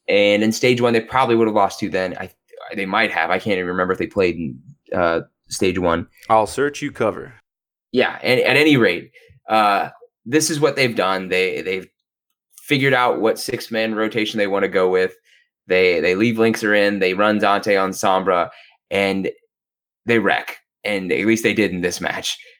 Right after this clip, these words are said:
Speaker 1: Uh, coming off the upset of San Francisco, you're kinda like, "Okay,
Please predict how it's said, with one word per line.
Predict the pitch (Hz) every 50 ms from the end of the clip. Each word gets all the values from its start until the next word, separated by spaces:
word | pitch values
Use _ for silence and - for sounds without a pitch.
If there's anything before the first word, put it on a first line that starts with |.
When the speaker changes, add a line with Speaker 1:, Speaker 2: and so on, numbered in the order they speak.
| _ _ -
Speaker 1:
Uh, | - 87 90 92
coming | - - 135 131 135 123
off | 117 117 123 131 -
the | 123 110 98
upset | 90 117 117 - 131 117
of | 117 113
San | 127 120 113
Francisco, | 104 98 107 - 123 123 - 127
you're | 123 120 117 107 -
kinda | 113 104 101 101
like, | 101 107 107 104 -
"Okay, | 98 98 - 95 92 98 101 107